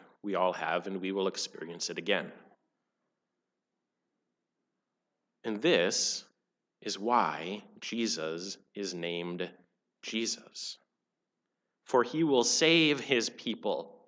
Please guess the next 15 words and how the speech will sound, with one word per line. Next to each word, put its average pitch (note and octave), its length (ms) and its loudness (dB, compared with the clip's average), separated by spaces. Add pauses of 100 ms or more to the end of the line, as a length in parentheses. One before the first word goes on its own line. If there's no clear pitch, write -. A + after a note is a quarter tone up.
from G2+ 280 -2
their E2 200 -6
sins. - 680 -8 (1300)
The C#3 140 8
angel F#3 320 10
doesn't E3 320 8
say D3 400 8 (320)
Jesus D3+ 500 8
will C3+ 140 6
teach D3 280 2
his C3+ 140 8
people C3+ 340 4
how B2+ 120 8
to A#2+ 100 6
manage A#2 600 4